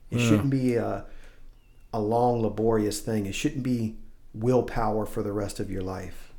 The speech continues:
Speaker 1: It's a
Speaker 2: Yeah.
Speaker 1: few habits that you change a little bit over time.
Speaker 2: Mm-hmm.
Speaker 1: That you start reaping the benefits a little bit over time, the better you feel, the more habits you wanna pick up.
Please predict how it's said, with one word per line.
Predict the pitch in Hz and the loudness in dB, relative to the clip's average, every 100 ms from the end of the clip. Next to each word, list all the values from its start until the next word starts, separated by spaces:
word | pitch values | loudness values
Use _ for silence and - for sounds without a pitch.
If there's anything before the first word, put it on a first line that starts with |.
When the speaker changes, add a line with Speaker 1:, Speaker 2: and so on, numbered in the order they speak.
| - | 2
Speaker 1:
It's | 123 110 | 6 6
a | |
Speaker 2:
Yeah. | 104 | 4
Speaker 1:
few | 107 160 | 2 2
habits | 147 147 147 139 - | 4 4 4 2 0
that | 113 | -6
you | 123 | -4
change | 110 131 123 123 123 123 | -2 0 2 2 0 -2
a | 110 | -4
little | 107 120 | -2 -2
bit | 113 | 0
over | 120 123 120 | 0 0 -2
time. | - 123 139 151 156 - - | -4 -4 -4 -6 -8 -16 -4
Speaker 2:
Mm-hmm. | 117 123 127 127 - - - - - | 0 4 2 0 -8 -14 -16 -16 -14
Speaker 1:
That | - 107 | -8 -4
you | 113 | -2
start | - 123 - | 0 0 0
reaping | 117 131 131 113 | 2 2 2 0
the | |
benefits | 101 131 190 - 95 90 - | 2 4 4 2 -6 -6 -8
a | - | -8
little | 101 104 101 | -6 -6 -4
bit | 98 | -4
over | 98 95 | -6 -8
time, | 92 98 98 101 104 110 | -8 -8 -8 -6 -8 -8
the | 107 | -6
better | - 113 | -2 0
you | 123 113 | 0 -2
feel, | 110 120 123 143 | -4 -2 0 -2
the | 135 | -2
more | 101 104 | -4 -4
habits | 101 110 113 - | -2 -2 -4 -6
you | |
wanna | 131 131 | -4 -4
pick | 127 143 170 | -2 -4 -2
up. | 185 - | -4 -4